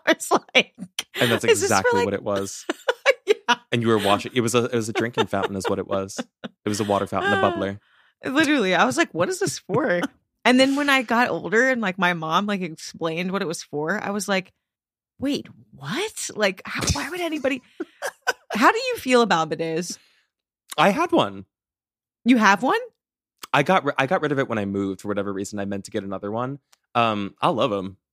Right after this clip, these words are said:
Speaker 1: Uh, I think I
Speaker 2: Can't,
Speaker 1: love
Speaker 2: can't
Speaker 1: 'em.
Speaker 2: support enough.
Speaker 1: Yeah, I think I, I love 'em now a little bit more, but I still,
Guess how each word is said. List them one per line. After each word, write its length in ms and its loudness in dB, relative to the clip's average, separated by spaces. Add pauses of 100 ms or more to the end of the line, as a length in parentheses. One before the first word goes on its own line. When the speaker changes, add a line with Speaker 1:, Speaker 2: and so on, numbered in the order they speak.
(1200)
Speaker 1:
Uh, 180 -2 (360)
I 120 2
think 220 -2
I 40 4
Speaker 2:
Can't, 140 4
Speaker 1:
love 180 4
Speaker 2:
can't 200 6
Speaker 1:
'em. 40 0
Speaker 2:
support 300 4
enough. 440 -2 (380)
Speaker 1:
Yeah, 460 4
I 120 4
think 180 -2
I, 160 4
I 180 4
love 240 2
'em 260 -4
now 520 -2
a 40 -6
little 180 -6
bit 160 -4
more, 320 -8
but 120 -4
I 120 0
still, 720 -4